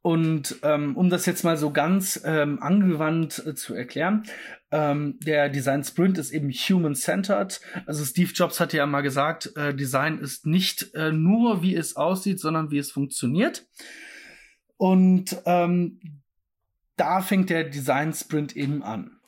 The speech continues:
Also es ist eben so ein Framework, dass du dir von Montag bis Freitag eben einen Wochenplan erstellst, wie du in einer Woche eine Idee zum Testen bringst. Ich fange jetzt mal einfach mal an, ähm, was man Montag, Dienstag, Mittwoch, Donnerstag und Freitag machen kann. Und das könnt ihr auch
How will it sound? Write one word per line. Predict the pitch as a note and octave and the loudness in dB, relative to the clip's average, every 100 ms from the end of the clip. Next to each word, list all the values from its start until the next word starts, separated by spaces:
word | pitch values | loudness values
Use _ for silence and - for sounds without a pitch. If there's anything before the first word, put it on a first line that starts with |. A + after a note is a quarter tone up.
| _ - | _ -4
Also | E3 D#3+ D#3+ | -2 2 2
es | D#3 A#3+ | 2 0
ist | A#3 | 0
eben | A3 G#3+ F#3 | 4 4 4
so | F#3 | 2
ein | C#3+ | 0
Framework, | D#3 F#3 G#3 G3+ F#3+ | 0 2 2 0 -2
dass | E3 | -4
du | E3 | -4
dir | D3+ | -4
von | - C#3+ D3 | -2 -2 0
Montag | G#3 A#3 A3+ A3+ - | 0 2 0 0 -4
bis | D3+ B2+ G3 A#3 - - | -10 -2 -2 -2 -8 -12
Freitag | - E3+ F#3 F#3+ G3+ G#3 F#3+ | -2 0 2 2 0 0 -2
eben | D#3+ D#3 C#3+ | -4 -4 -2
einen | C3+ B2+ | -2 -4
Wochenplan | F3 G3 F#3 F3+ F3 - | -2 -2 0 0 0 -2
erstellst, | C3 - B2+ D3+ A#3 A#3 - - - - | -4 -4 -2 0 -2 -6 -12 -18 -20 -12
wie | D3+ C3+ D3 G3+ | -10 -6 0 2
du | F#3 G#3 G#3+ | 2 2 2
in | G3 D#3+ - | 0 -4 -4
einer | C3 G#3 G#3 D#3+ | -2 0 2 2
Woche | D#3+ - F3 F3+ - - - | 0 0 0 0 -6 -14 -4
eine | D#3 F3+ F#3 | 0 4 4
Idee | C#3+ B2+ C3 C3+ | 2 0 -4 -4
zum | - F3 E3 | -6 -6 -4
Testen | - F#3 - E3+ C3 | -2 -2 -2 -4 -4
bringst. | A2 A2+ - - - - _ - - - - | -6 -10 -12 -16 -18 -20 _ -20 -20 -20 -4
Ich | E3+ - | -2 2
fange | B3 D4+ | 2 2
jetzt | B3 | 0
mal | D#3+ | 0
einfach | E3 F#3 E3 | 0 0 2
mal | D#3 | 0
an, | A#2+ D#3 G#3 F#3+ - | 2 2 4 2 0
ähm, | D#3+ E3 C#3 C#3 C#3 C#3 C#3 | 0 0 -2 -8 -12 -14 -6
was | D3+ - | -4 -2
man | C#3+ | 0
Montag, | D3 F#3 G#3 G3+ F#3 | 2 2 2 2 2
Dienstag, | E3+ F#3 F#3+ F3+ | 2 0 2 0
Mittwoch, | E3+ F3+ F3+ D3+ | 2 0 0 0
Donnerstag | D#3 E3+ - C#3+ | 2 0 0 -2
und | C3+ | -2
Freitag | - C#3 D3+ B2 | -4 -4 -2 -2
machen | B2+ F3+ G#3+ | -2 0 0
kann. | G3+ F#3+ | 0 -2
Und | C#3+ | -4
das | C#3 | -4
könnt | F#3+ F#3+ | -4 -2
ihr | D#3 C3+ | 0 -2
auch | - | -4